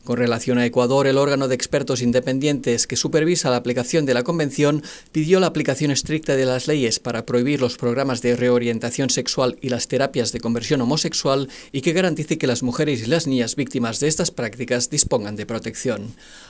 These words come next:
Al mismo tiempo, solicitó a Ecuador que refuerce las medidas para prevenir, combatir y castigar todas las formas de violencia de género contra las mujeres.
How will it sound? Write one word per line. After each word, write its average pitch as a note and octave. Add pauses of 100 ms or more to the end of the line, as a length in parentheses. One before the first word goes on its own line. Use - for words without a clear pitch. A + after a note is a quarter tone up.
Al A#2
mismo B2+
tiempo, C3
solicitó C3+
a D3+
Ecuador D#3
que D3
refuerce D3
las C#3
medidas C#3+
para A#2+
prevenir, B2+
combatir C3+
y A#2+
castigar B2+
todas E3
las E3
formas C#3
de B2
violencia A#2+
de F3+
género G#2+
contra G#2
las G2+
mujeres. -